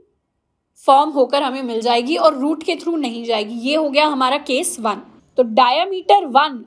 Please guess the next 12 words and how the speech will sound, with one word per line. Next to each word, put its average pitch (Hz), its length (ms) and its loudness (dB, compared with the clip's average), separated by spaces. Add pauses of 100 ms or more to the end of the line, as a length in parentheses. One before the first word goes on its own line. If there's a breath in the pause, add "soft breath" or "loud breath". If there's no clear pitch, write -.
(100)
अगर 277 220 -2
हम 302 180 -6
देखें 226 380 -4
तो 254 140 2
वो 294 300 2
होगी 262 320 2
हमारे 277 360 0
लेफ्ट 277 540 -2
सब 262 220 0 (120)
ट्री 247 200 -8
के 226 100 -4
अंदर। - 300 -10